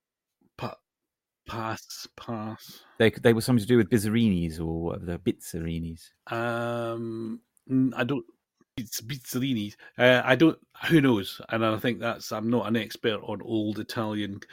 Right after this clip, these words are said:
Speaker 1: and I think there's a lot of people worked somewhere and then went to work somewhere else, and so, um,
Speaker 2: Okay. Oh, and it almost certainly isn't. If, if its heritage is vaguely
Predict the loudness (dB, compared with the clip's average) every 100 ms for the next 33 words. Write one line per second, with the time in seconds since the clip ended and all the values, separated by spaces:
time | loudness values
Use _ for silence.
0 | -20 -10 -4 -2 0 -2 -4 -4 0 0
1 | -2 -8 -12 -6 -4 -2 -2 -2 -4 -6
2 | -6 -4 -6 -4 -6 -8 -10 -10 -8 -6
3 | -8 -6 -6 -4 -2 0 -2 -4 -8 -8
4 | -12 -16 -20 -20 -18 -18 -18 -4 0 0
5 | -2 -6 -6 -10 _ _ _ -10 -10 -8
6 | -12 -14 _ _ _ -2 0 2 2 4
7 | 4 2 2 2 2 -2 0 0 0 -2
8 | -6 _ -2 -2 -2 -14 _ _ -2 -2
9 | -2 -8 -10 -16 -20 -14 -4 -2 -2 -6
10 | -10 -12 -6 0 0 0 -4 -8 -10